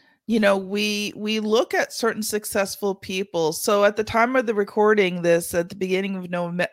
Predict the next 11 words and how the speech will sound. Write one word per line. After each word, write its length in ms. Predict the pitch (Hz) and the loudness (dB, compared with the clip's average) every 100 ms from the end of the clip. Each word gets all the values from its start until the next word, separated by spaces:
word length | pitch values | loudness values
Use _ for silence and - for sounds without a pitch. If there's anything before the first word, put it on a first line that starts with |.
| _ | _
uh, 180 | 170 170 | -2 0
November, 680 | 170 165 175 202 196 151 170 _ _ _ | 0 0 2 2 2 2 -2 _ _ _
Matthew 360 | 196 240 370 277 | 4 4 4 -2
Perry 360 | - 233 285 170 | 2 4 4 0
just, 280 | 208 202 - _ _ _ _ _ _ _ | 0 -2 -4 _ _ _ _ _ _ _
just 180 | - 202 | -8 -2
passed 300 | 240 220 - | 2 2 2
away. 260 | 190 302 160 | 2 2 2
He 100 | 170 | -2
just 220 | 254 - | -4 -4
drowned, 480 | 190 226 339 147 | 2 4 4 -2